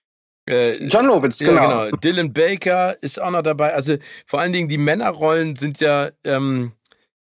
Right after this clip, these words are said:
Speaker 1: anders besetzt, als man das erwartet. Aber ich, ich meine, also du hast es gerade gesagt, ein pädophiler Familienvater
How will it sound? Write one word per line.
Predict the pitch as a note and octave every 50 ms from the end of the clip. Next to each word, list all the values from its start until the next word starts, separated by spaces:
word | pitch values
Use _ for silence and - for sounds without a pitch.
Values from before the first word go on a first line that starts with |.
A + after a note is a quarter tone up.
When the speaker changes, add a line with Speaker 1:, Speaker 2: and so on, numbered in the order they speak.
| _ _ _ -
Speaker 1:
anders | B2+ D#3 F#3+ F#3+ F3+ E3 - -
besetzt, | - - C#3 B2 A2+ C#3+ F3 - - -
als | A#2 - - -
man | C#3 C#3
das | C3+ B2+ -
erwartet. | - B2+ A#2 G#2 A#2 B2+ D3+ E3+ - E3 - -
Aber | B2 B2+ C3 B2+ B2+ - -
ich, | A2 G2+ - _
ich | - G2 - -
meine, | A#2+ A#2+ A#2+ A#2+ - _ _ _ -
also | A2 G#2+ A2+
du | A2 A#2+ B2
hast | B2+ B2+
es | C3 B2
gerade | - C3+ C3+ B2 A#2
gesagt, | G#2+ A#2 B2+ A#2+ - _ - - - - - _ -
ein | - A#2+ -
pädophiler | - D3+ E3 E3+ D#3 - - E3 D3+ C#3
Familienvater | B2+ - C#3 C#3+ D3 D3+ D3+ C#3+ C#3 - - C#3 C3+ C3 C3+ D3